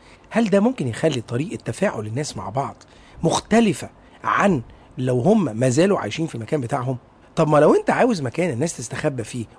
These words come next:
وتستريح نفسيا وبعدين ترجع تاني لوضعها الطبيعي، طب ما احنا عندنا أماكن عبادة زي الأديرة، زي الكنيسة. الكنيسة اللي ممكن تكون على ناصية الشارع بتاعك،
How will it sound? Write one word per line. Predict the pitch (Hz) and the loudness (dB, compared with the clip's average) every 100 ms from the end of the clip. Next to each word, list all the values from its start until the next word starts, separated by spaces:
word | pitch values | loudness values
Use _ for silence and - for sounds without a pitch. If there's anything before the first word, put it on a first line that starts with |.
| - | -4
وتستريح | 214 220 - 175 170 127 | -2 -2 -2 0 0 -2
نفسيا | 120 - 139 110 95 _ - - - - | -8 -6 -4 -4 -10 _ -20 -20 -14 2
وبعدين | 285 339 233 226 | 4 4 2 2
ترجع | 208 196 127 | 2 0 0
تاني | 104 165 139 110 120 | -2 0 0 -6 -2
لوضعها | 127 127 151 | 2 2 2
الطبيعي، | 156 - 120 127 127 - - - - - - | -2 -6 -6 -6 -8 -16 -20 -20 -20 -20 0
طب | 190 | 4
ما | 208 | 4
احنا | - 131 | 2 -8
عندنا | 113 127 147 - | -2 2 2 2
أماكن | 123 139 127 | 0 0 -2
عبادة | 107 104 98 - - - - - | -6 -6 -6 -8 -20 -20 -20 -4
زي | 127 151 | 2 2
الأديرة، | 127 117 120 131 107 - - - | 2 0 4 4 4 -4 -18 -8
زي | 113 123 | -2 0
الكنيسة. | 120 - - 131 135 120 - - - - - 190 | -2 -6 -6 0 2 2 -2 -14 -20 -20 -4 0
الكنيسة | - 180 240 143 | 2 2 2 2
اللي | 151 | 0
ممكن | 165 | 0
تكون | 127 190 | -2 0
على | 151 123 | 0 0
ناصية | 151 - | -2 -4
الشارع | 113 - 147 | -6 0 2
بتاعك، | 123 110 120 - - | 2 0 -2 -4 -14